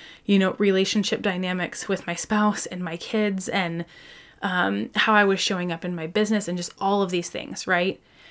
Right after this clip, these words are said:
I'm pretty sure many of you can understand this, like, the chores and the, the everything, it's just never ending at times, or it feels like it's never ending at times. And so lately I've been going through, like,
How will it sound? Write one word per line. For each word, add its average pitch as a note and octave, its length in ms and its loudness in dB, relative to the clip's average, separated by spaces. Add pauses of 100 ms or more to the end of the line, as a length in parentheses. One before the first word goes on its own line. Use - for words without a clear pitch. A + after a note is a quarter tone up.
(840)
I'm G#3 180 4
pretty B3 260 4
sure G#3 500 2
many G3 320 2
of G3+ 100 0
you G3 200 2
can G3+ 180 -4
understand F#3+ 600 0
this, E3+ 320 -2
like, E3+ 360 -2 (160)
the G3+ 160 4
chores A3+ 640 2
and G3 280 2
the, F3 540 0
the G3+ 300 0
everything, G#3+ 680 0
it's G#3+ 140 0
just G3+ 200 -2
never G3 840 4
ending F3+ 500 0 (100)
at - 160 -6
times, - 400 -6
or G#3 140 0
it - 120 -8
feels A#3+ 640 0 (240)
like F#3+ 160 2
it's F#3+ 180 -2
never F3+ 300 -2
ending F3 440 -6 (340)
at - 160 -2
times. - 480 -4 (1000)
And A3 140 6
so G#3+ 160 6
lately A3+ 380 10
I've F#3+ 140 0
been F#3+ 140 0
going F3+ 260 0
through, A#3+ 360 4
like, F3+ 300 0